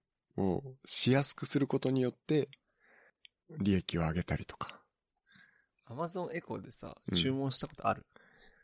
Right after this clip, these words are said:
Speaker 1: ないね。
Speaker 2: <laughs> 電気つけたとしかさ、
Speaker 1: <laughs>
Speaker 2: エアコンつけて電気つけて、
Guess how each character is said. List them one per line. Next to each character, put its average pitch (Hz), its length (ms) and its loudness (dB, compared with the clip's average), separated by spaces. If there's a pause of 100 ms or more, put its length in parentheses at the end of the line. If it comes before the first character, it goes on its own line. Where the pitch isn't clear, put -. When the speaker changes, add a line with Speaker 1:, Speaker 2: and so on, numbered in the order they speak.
(120)
Speaker 1:
な 98 180 4
い - 40 4
ね。 - 180 10 (640)
Speaker 2:
<laughs> - 1080 0
電 180 220 12
気 - 120 6
つ - 100 0
け 120 120 4
た 123 160 8
と - 60 6
し - 140 12
か 101 160 -6
さ、 - 240 -4 (560)
Speaker 1:
<laughs> - 640 -6
Speaker 2:
エ 120 120 10
ア 165 80 12
コ 170 180 8
ン 165 60 6
つ - 100 -2
け 175 120 6
て 135 120 6
電 131 240 6
気 - 100 -10
つ - 100 -6
け 117 180 4
て、 117 680 0